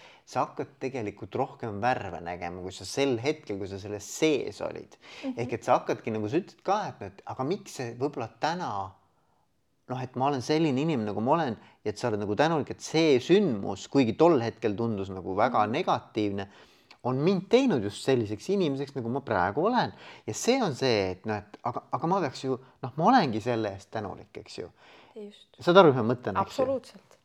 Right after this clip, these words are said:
Speaker 2: absoluutselt. Et see, ähm, iseenda eluga, iseenda elukogemustega rahu tegemine annabki mulle selle koha,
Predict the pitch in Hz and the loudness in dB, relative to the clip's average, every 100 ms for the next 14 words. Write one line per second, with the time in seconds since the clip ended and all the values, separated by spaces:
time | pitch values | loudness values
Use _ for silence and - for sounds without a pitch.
0 | - 214 240 220 220 196 - - - - | -14 -12 -10 -12 -12 -20 -20 -20 -20 -20
1 | - 214 214 - 196 190 185 190 - - | -12 -10 -10 -8 -8 -6 -6 -8 -12 -20
2 | - _ _ _ _ 202 196 196 196 180 | -20 _ _ _ _ -14 -12 -12 -14 -16
3 | - - - 196 190 - 240 269 269 208 | -20 -20 -18 -16 -18 -14 -10 -8 -6 0
4 | 254 302 202 180 185 240 214 165 160 160 | 0 0 -4 -6 -6 -4 -4 -6 -12 -14
5 | 214 214 240 247 214 240 220 214 214 185 | -12 -10 -10 -8 -8 -6 -6 -8 -8 -10
6 | 180 - 175 196 233 208 208 208 196 180 | -12 -16 -12 -10 -8 -10 -10 -12 -14 -14
7 | 180 190 247 254 233 - 190 190 190 185 | -16 -12 -12 -12 -14 -18 -16 -14 -14 -12
8 | 233 220 - 202 - 165 | -10 -10 -10 -14 -14 -18